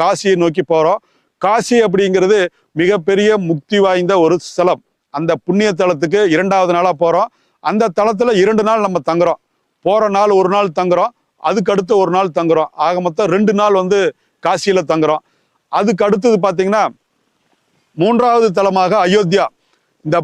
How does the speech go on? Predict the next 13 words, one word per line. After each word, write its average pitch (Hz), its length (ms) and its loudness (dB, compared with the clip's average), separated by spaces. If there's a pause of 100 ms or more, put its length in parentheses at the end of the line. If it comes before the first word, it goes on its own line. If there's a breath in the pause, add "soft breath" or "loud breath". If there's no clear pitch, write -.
பாரத 226 380 2
நாட்டுல 202 280 -2 (160)
பழம்பெரிய 208 560 2 (240)
ஒரு 170 120 2 (120)
மி-, 170 220 -2
மிகப்பெரிய 208 380 0 (140)
பாரம்பரியம், 208 640 0 (120)
ஐதீகம் 208 440 0
பொருந்திய 185 360 2 (520 soft breath)
ஆன்மீகத்தின் 214 640 0
தலைநகரம் 202 520 0
அப்படிங்கிறது 185 440 -2
சொல்லக்கூடிய 180 400 2